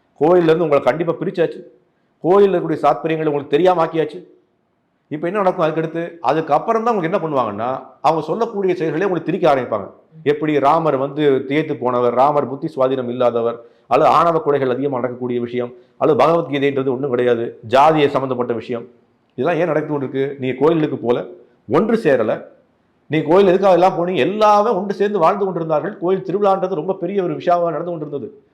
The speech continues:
இன்னைக்கு என்ன பண்ணிட்டீங்க? எல்லாரையும் வீட்டுல வச்சே திருவிழா வந்து வெறும் விளக்கு திருவிழாவாக மாத்திட்டோம். அவங்க யாரும் கோயிலுக்கு வரவோ போதில்லை.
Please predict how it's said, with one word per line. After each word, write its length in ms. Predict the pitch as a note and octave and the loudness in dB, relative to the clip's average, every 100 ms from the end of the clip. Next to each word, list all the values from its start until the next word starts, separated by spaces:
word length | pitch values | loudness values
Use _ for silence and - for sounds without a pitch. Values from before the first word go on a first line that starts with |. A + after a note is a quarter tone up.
| - | -12
இன்னைக்கு 200 | C#3 C3+ | -4 -2
என்ன 80 | G3+ | 0
பண்ணிட்டீங்க? 260 | F3+ D#3+ | -2 0
எல்லாரையும் 460 | F3 D#3+ F3 G3 C#3+ | 0 2 4 4 2
வீட்டுல 340 | F#3+ A#3+ G#3 F#3+ | -2 -2 -2 0
வச்சே 240 | F#3+ G3 | 2 0
திருவிழா 360 | F#3+ F3+ F3 E3 | 0 0 4 4
வந்து 240 | D3 F#3+ | 2 0
வெறும் 180 | D3+ F3+ | 0 2
விளக்கு 260 | C#3 - | 0 0
திருவிழாவாக 460 | G3 F3 E3+ D#3 D#3 C3 | -2 0 2 2 2 0
மாத்திட்டோம். 400 | C#3+ C#3 F3 A3+ - _ | -4 -4 -8 -8 -14 _
அவங்க 200 | C3 C#3 | 0 4
யாரும் 160 | E3 G3 | 4 2
கோயிலுக்கு 400 | D#3+ G3+ F#3 D3+ | 2 2 2 -2
வரவோ 180 | E3 C#3+ | -2 -2
போதில்லை. 400 | C#3 B2+ F3+ A3 | -4 -4 -6 -8